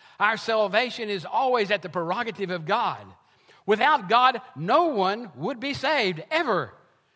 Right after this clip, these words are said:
God had to bring about his will to save us all because we were not capable of following our Lord God. His will is for the church, the saints, if you will, to be saved. His will is for each of us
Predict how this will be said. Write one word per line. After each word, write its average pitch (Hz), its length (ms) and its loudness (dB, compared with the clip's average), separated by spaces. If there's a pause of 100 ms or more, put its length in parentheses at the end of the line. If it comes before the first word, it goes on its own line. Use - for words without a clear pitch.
(200)
God 269 300 6
had 208 240 -2
to 208 100 -8
bring 208 320 0
about 233 240 2
his 190 240 -6
will 208 400 0 (240)
to 180 100 -8
save 220 300 2
us 208 140 -6
all 233 180 2
because 196 340 -4
we 285 280 -4
were 220 200 -2
not 214 300 -2
capable 160 600 -4 (200)
of 175 140 0
following 226 340 4
our 185 160 4
Lord 190 260 2
God. 196 360 2 (580)
His 262 260 -4
will 202 560 0 (400)
is 180 160 -2
for 214 180 0
the 196 100 -2
church, 220 420 2
the 175 140 -10
saints, 254 420 -4
if 151 140 -8
you 143 120 -8
will, 165 340 -4 (420)
to 214 120 -4
be 285 120 -4
saved. 165 680 -2 (420)
His 220 260 -6
will 226 500 2 (280)
is 180 160 -4
for 196 300 -2
each 302 260 -4
of 180 120 0
us 147 460 -4